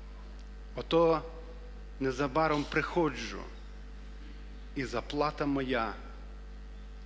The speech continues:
зі мною». Ще приведу коротенький приклад, про який писав апостол Павло до Коринської церкви.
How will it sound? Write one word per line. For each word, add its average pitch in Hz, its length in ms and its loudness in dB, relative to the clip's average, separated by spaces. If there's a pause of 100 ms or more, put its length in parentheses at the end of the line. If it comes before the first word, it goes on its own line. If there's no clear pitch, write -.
(300)
зі 113 220 -2
мною». 117 480 2 (1900)
Ще - 160 8
приведу 175 640 8 (560)
коротенький 170 520 4
приклад, 185 500 6
про 175 120 4
який 180 260 2
писав 180 360 6
апостол 180 400 4
Павло 180 360 4
до 160 100 0
Коринської 170 540 4
церкви. 151 680 4